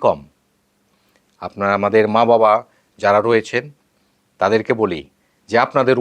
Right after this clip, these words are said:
উদাহরণই আপনাদের ছেলে মেয়েদের মানসিক গঠনে সাহায্য করবে। কারণ ছেলে মেয়েরা যখনই দেখবে মা বাবারা সুন্দর উদাহরণ দিচ্ছে, আপনাকে আর উপদেশ দিতে হবে না, তারা এমনি সুন্দর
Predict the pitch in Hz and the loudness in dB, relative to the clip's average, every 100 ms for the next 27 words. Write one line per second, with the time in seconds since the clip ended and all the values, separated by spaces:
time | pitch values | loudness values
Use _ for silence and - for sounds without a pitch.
0 | 151 143 147 135 92 - _ - - 104 | 0 2 2 0 -4 -16 _ -20 -10 -4
1 | 101 101 - 123 123 113 101 113 131 _ | -4 -6 -4 0 0 0 0 -2 -2 _
2 | _ 85 90 98 120 120 - 110 104 - | _ -16 -4 -2 -2 -4 -8 -8 -8 -8
3 | 95 120 - _ _ - - 90 101 104 | -12 -14 -16 _ _ -16 -8 -6 -6 -10
4 | 92 82 78 - _ _ _ _ _ _ | -10 -10 -12 -18 _ _ _ _ _ _
5 | _ _ _ 87 87 80 - 120 117 107 | _ _ _ -6 -6 -6 -2 0 0 0
6 | 101 123 - _ - 117 120 - 135 131 | 0 0 -4 _ -6 0 0 0 -2 -2
7 | 117 113 139 - _ _ 90 107 117 113 | -2 -2 -4 -6 _ _ -4 0 2 4
8 | 104 104 - 147 135 123 107 107 113 113 | 4 2 -2 -4 0 0 -2 -4 -6 -8
9 | 107 - 139 - _ _ _ - 113 120 | -12 -14 -16 -18 _ _ _ -4 -4 -4
10 | 107 110 117 127 110 104 98 98 82 78 | -2 -2 -2 -2 -4 -4 -8 -12 -12 -12
11 | 73 - _ _ _ 87 90 110 120 117 | -16 -20 _ _ _ -8 -4 -4 -4 -8
12 | 143 151 _ _ _ _ - 123 120 107 | -8 -12 _ _ _ _ -14 -12 -4 -2